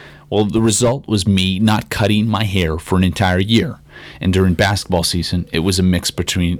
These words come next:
an afro, a rat's nest, and four toupees patched together.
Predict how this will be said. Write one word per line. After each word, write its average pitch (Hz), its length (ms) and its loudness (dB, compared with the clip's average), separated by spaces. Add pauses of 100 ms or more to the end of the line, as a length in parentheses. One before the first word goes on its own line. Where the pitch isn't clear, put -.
an 87 100 -2
afro, 95 580 -2 (380)
a 101 60 2
rat's 95 340 0
nest, 85 400 -2 (240)
and 107 140 0
four 95 220 2
toupees 82 480 0
patched - 360 -2
together. 98 380 0